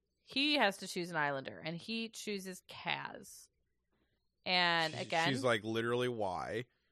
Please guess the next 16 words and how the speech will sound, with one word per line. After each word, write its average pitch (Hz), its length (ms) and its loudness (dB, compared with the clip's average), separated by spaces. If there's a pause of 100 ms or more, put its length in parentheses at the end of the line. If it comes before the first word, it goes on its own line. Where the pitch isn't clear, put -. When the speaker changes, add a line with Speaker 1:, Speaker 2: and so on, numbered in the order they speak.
(160)
Speaker 1:
Yeah, 214 360 8
because 208 380 0
his, 240 440 -2
in 226 160 -2
his 220 220 2
speech, - 640 -2
when 208 140 -2
he 202 120 -2
says, 185 240 2
"I'm 180 140 2
choosing 196 420 -6
this 180 200 -6
girl," 185 680 8 (460)
he 214 180 -8
says, 175 880 2 (120)
uh, 151 580 4